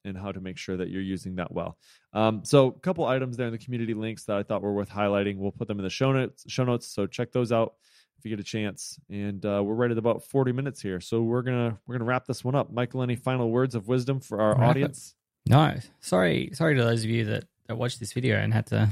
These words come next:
Speaker 2: <laughs> had to make it through that. We're, uh, we're in struggle town today, I think.
Speaker 1: Absolutely. Yeah, it's, it's okay. It's late bit here. It's eleven eleven.
Speaker 2: <laughs>
Speaker 1: I'm gonna go watch some, uh, Severance or something, I think.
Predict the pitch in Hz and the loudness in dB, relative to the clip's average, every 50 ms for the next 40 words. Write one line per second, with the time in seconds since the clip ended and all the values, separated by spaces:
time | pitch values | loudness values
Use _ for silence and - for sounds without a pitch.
0 | 98 - - - - - - - - - _ _ _ _ _ _ _ _ _ _ | 0 -4 -8 -10 -10 -12 -12 -14 -16 -18 _ _ _ _ _ _ _ _ _ _
1 | _ _ _ _ _ _ _ - 131 - - 120 110 113 113 117 117 120 123 123 | _ _ _ _ _ _ _ -2 -2 2 4 4 4 4 4 2 0 0 0 0
2 | 120 - 117 113 - 123 120 117 113 107 - 120 135 143 135 120 113 110 113 113 | 0 -2 -6 -4 -2 0 0 2 0 -2 -2 -2 -2 0 2 2 2 2 0 -2
3 | - 131 147 139 120 117 - 151 156 147 139 - 117 104 104 - 104 104 104 104 | 0 0 2 2 2 4 2 2 0 0 0 0 0 0 0 0 0 0 0 0
4 | 131 135 135 127 107 101 98 98 101 107 113 113 110 107 117 117 - - - - | 0 0 0 2 2 0 0 0 0 2 2 2 2 0 -2 -4 -6 -8 -8 -8
5 | 156 143 - 104 - - 87 85 85 - - - - - - 107 104 101 101 - | -6 -6 -6 -8 -6 -6 -8 -8 -8 -12 -10 -10 -10 -8 -4 0 0 2 2 0
6 | - _ _ - 95 101 107 - - 95 92 104 104 98 92 - _ _ _ _ | -2 _ _ -10 -4 -2 -2 -2 -2 -4 -2 0 0 -2 -2 -6 _ _ _ _
7 | _ _ _ _ _ _ _ _ _ - - 143 147 143 135 131 127 123 123 123 | _ _ _ _ _ _ _ _ _ -10 -2 2 4 4 6 6 4 6 6 6
8 | 123 120 113 104 - - - - 123 123 123 110 123 110 107 107 107 - - - | 6 6 4 2 0 -2 -4 -10 -8 -8 -6 -2 -2 0 0 0 -2 -4 -6 -8
9 | 113 107 104 101 98 98 95 95 92 92 92 _ _ _ - - 110 101 87 98 | -6 -6 -4 -2 -2 -2 -2 -4 -6 -8 -12 _ _ _ -14 -8 -8 -8 -6 -6
10 | 98 90 87 - 95 - - 98 90 - 104 98 101 95 - - 101 95 82 - | -8 -10 -10 -12 -14 -12 -12 -12 -12 -12 -12 -12 -12 -12 -12 -12 -12 -12 -14 -16
11 | - | -20